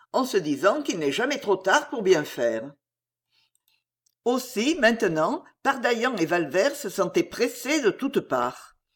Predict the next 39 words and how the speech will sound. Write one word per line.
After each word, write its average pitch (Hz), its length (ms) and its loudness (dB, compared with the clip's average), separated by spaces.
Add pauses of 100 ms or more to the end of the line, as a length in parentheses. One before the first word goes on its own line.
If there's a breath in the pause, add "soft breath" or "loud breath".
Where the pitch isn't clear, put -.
(320)
Ce - 160 4
n'étaient 202 320 6
plus 294 240 2
des 311 160 2
combattants 226 560 2
isolés 160 540 4
qu'ils 269 200 -4
trouvaient 180 280 4
devant 143 340 0 (100)
eux, 214 260 4 (220 loud breath)
c'était 233 400 2
un 175 100 2
groupe 151 400 -2
compact 262 640 0
qui 185 100 -2
les 160 200 2
encerclait. 143 720 -4 (640)
À 170 100 -2
cet 247 240 -2
encerclement, 190 800 0 (160 loud breath)
ils 165 240 2
opposèrent 214 520 2
la 151 120 2
seule 285 300 -4
manœuvre 202 420 0
possible, 160 680 0 (300 loud breath)
ils 185 160 2
se - 140 -6
mirent 180 300 0
dos 196 280 2
à 151 80 6
dos 180 340 2 (200 loud breath)
et 185 80 8
se 175 100 -2
couvrirent 202 720 0
par 156 180 0
un 151 60 -2
moulinet 202 500 0
vertigineux. 160 880 -2